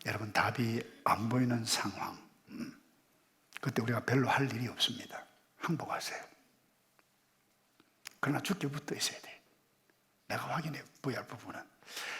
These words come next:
내가 주께 붙어 있는가, 아닌가? 그리고 내가 항복이라고 하는 것은 그분의 권위를 인정한다, 이 이야기입니다. 나의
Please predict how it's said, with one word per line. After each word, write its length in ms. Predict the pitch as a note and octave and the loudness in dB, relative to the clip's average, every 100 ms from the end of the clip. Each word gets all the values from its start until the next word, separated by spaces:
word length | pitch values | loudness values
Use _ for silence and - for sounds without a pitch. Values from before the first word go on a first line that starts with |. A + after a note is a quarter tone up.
| - | -2
내가 200 | - - | 0 2
주께 340 | - A3+ G#3 G3+ | 6 6 6 4
붙어 300 | G3+ - F#3+ | 4 2 2
있는가, 760 | B2+ C#3 A3 - - - - - _ _ - | 2 6 6 6 0 -2 -8 -18 _ _ -6
아닌가? 640 | - - - - - - - - - _ _ - - - _ _ _ _ | 0 0 0 0 0 0 -6 -20 -20 _ _ -20 -20 -20 _ _ _ _
그리고 420 | - C3+ B2+ - - - - _ _ _ _ _ | 8 10 10 8 -8 -18 -20 _ _ _ _ _
내가 180 | C3 - | 10 12
항복이라고 1120 | - B3 A3+ - - - - A3 G#3+ G3 G3+ | 12 12 12 12 -2 -10 4 10 12 12 12
하는 160 | G3 G3+ | 12 12
것은 400 | G3 G3+ A3 G#3+ | 12 12 10 12
그분의 420 | C#4+ B3+ B3+ B3 | 12 12 12 12
권위를 420 | - A#3+ E4+ D4+ | 12 12 12 12
인정한다, 440 | B3 A3 F#3+ F#3 F#3 | 12 12 12 8 8
이 240 | G3+ C3+ | 10 8
이야기입니다. 600 | - - - - - - - _ _ _ _ _ _ _ - - - - - - - _ _ _ _ | 8 2 -2 -8 -8 -8 -12 _ _ _ _ _ _ _ -20 -18 -16 -18 -18 -20 -20 _ _ _ _
나의 720 | - G3 A#3 G#3+ G3 F3+ E3+ | 12 12 12 12 12 12 12